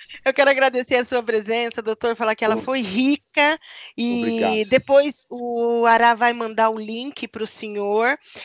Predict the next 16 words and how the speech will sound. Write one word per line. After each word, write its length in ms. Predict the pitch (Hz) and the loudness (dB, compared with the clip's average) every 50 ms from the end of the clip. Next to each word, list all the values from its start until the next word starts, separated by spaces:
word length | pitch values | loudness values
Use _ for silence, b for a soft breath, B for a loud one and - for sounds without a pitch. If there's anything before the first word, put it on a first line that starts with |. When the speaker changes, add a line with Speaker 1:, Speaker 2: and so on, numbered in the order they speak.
| B B | B B
Speaker 1:
É, 280 | - 214 214 214 208 | 2 4 6 8 8
lembrando, 1120 | 208 233 269 269 247 208 220 233 247 262 302 320 320 320 277 226 214 214 269 269 277 285 277 | 8 6 4 2 0 0 2 2 4 4 2 2 0 -4 -8 -12 _ -10 -8 -6 -4 -4 -4
gente, 680 | - 220 226 220 220 220 214 208 196 - - - 202 | -4 -2 0 0 0 0 -2 -4 -6 -8 -8 -8 -8
que 340 | - - - - 214 214 214 | -8 -10 -8 -8 -4 -4 -2
o 180 | 208 208 208 208 | -2 -2 -4 -2
podcast 680 | - 214 214 202 - - - 208 202 208 - - - 208 | 0 0 0 0 -4 -4 0 0 0 0 -2 -8 -12 -14
está 340 | 190 - - - - 202 208 | -16 -16 -10 -4 -2 -2 -2
em 120 | 202 196 _ _ | -2 -8 _ _
todas 400 | _ 262 247 269 294 254 247 - | _ -4 -2 -2 -2 -2 -2 -2
as 140 | 233 220 - | -2 -4 -4
plataformas. 840 | _ - 202 202 - 196 - _ - 190 196 196 208 226 240 240 - - b b b b _ _ _ _ _ _ _ _ - - _ B B B B B | _ -4 -4 -2 -4 -6 -8 _ -4 -4 -2 -2 -4 -6 -8 -12 -14 -20 b b b b _ _ _ _ _ _ _ _ -20 -20 _ B B B B B
Acabamos 540 | B - - - 220 196 208 214 240 240 208 | B -2 0 0 0 2 0 0 0 -2 -6
de 120 | 185 208 | -10 -12
ser 220 | 202 - - 208 202 | -8 -4 0 0 2
aceito 520 | 202 196 - - - 190 202 202 - 214 | 0 0 -2 -2 0 2 2 0 0 -6
na 140 | 202 202 196 | -4 -2 0